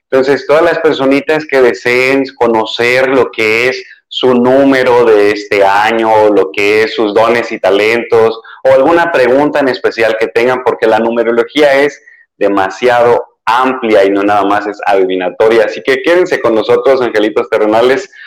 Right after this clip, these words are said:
Gaby, porque vamos a estar hablando sobre todo lo que hay detrás de los números y su mensaje en nuestras vidas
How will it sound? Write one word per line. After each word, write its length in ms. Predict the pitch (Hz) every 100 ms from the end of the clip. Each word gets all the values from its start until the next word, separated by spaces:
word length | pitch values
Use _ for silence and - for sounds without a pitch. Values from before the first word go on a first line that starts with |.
| - - -
Gaby, 480 | - 107 123 131 131 - - - _ _ _
porque 720 | 160 - - 131 135 143 139 - _ _ _
vamos 760 | 101 117 123 135 139 139 - -
a 100 | 104
estar 720 | 101 - _ 120 127 135 139 - -
hablando 880 | 92 101 110 117 120 120 123 123 -
sobre 720 | - 113 107 104 104 104 -
todo 380 | 127 127 135 135
lo 160 | 127 120
que 120 | 123
hay 100 | 120
detrás 600 | 113 - 123 131 139 - -
de 140 | 120
los 260 | 120 107 104
números 680 | 107 135 175 165 170 170 - -
y 140 | 104
su 220 | 104 123
mensaje 800 | 151 147 127 107 98 110 110 -
en 100 | 87
nuestras 420 | 90 101 117 113
vidas 380 | 123 131 127 127